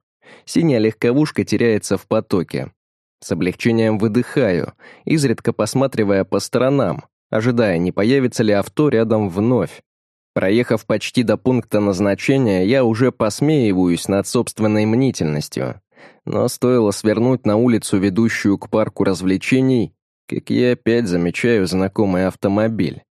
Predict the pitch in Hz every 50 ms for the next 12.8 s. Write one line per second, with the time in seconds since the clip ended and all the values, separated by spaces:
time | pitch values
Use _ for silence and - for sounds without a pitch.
0 | _ _ _ _ _ _ _ _ _ _ - - - 156 156 139 127 117 113 113
1 | 120 117 - 131 131 143 160 160 131 - - 95 90 92 98 98 104 101 107 110
2 | 113 110 98 - 98 95 - - - 104 107 110 135 151 160 147 - - 71 -
3 | - - _ _ _ _ - - - - 143 - - 135 120 117 123 127 139 147
4 | 147 147 139 143 - - 139 127 92 87 87 90 87 90 92 95 92 - - -
5 | - - - 110 101 101 110 113 117 107 92 90 85 65 58 - - _ _ _
6 | _ _ _ _ _ _ _ _ _ _ - - - - _ - 139 127 - 143
7 | 127 110 101 107 120 127 131 135 147 254 - 151 147 131 110 - _ _ - 87
8 | 85 95 - - 127 127 117 95 - - - - _ _ _ _ _ _ _ _
9 | _ _ _ - - - 139 127 131 - - 107 92 - 110 107 110 110 113 104
10 | 98 101 90 92 92 92 85 - - 113 120 127 120 107 90 - _ _ _ _
11 | - 113 - 147 143 135 127 - - 101 98 - 123 123 120 127 110 90 107 107
12 | 120 131 135 131 117 92 80 80 76 - - - - - - -